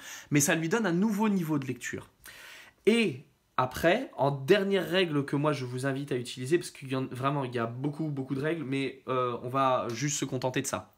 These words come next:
On a quatre, euh, quatre mini-règles qui en réalité fonctionnent ensemble. Ce sont la règle des, c'est la règle des triangles.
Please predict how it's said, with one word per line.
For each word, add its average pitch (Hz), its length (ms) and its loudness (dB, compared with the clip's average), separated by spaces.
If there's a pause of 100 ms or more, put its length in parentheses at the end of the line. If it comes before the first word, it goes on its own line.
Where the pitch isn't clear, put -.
(1300)
On 180 180 6
a - 400 2 (260)
quatre, - 560 2 (280)
euh, 135 520 4
quatre - 380 0
mini-règles 156 680 2
qui 143 140 -2
en 135 100 2
réalité 147 320 2
fonctionnent 143 300 -4
ensemble. 175 420 -2
Ce - 200 -4
sont 143 120 -4
la 139 80 0
règle 156 280 -2
des, 131 140 -4
c'est - 160 -6
la 135 80 -2
règle 160 200 -2
des 135 100 -4
triangles. 107 440 -8